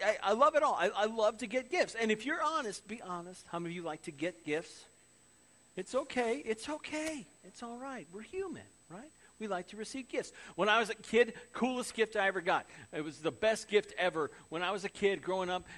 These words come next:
we got a Nintendo Entertainment System for Christmas one year with the Power Pad. The Power Pad right there.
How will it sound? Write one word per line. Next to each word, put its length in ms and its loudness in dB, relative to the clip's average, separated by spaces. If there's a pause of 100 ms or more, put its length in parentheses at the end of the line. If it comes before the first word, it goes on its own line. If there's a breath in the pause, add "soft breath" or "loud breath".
we 160 0
got 260 2 (180 loud breath)
a 60 2
Nintendo 840 0
Entertainment 840 -2
System 420 -4
for 160 -6
Christmas 360 -8
one 200 -4
year 120 0 (200 loud breath)
with 260 2
the 120 4
Power 540 2
Pad. 540 2 (260 loud breath)
The 100 4
Power 280 8
Pad 200 8
right 200 6
there. 220 10